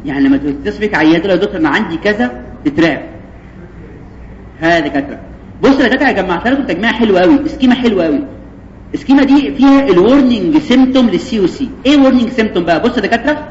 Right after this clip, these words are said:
الكلمه دي، لا،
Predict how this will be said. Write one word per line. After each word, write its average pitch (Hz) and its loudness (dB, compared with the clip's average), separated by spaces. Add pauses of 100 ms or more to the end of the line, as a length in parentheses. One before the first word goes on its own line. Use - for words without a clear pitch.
(320)
الكلمه 262 4
دي، 175 0 (4000)
لا، 165 0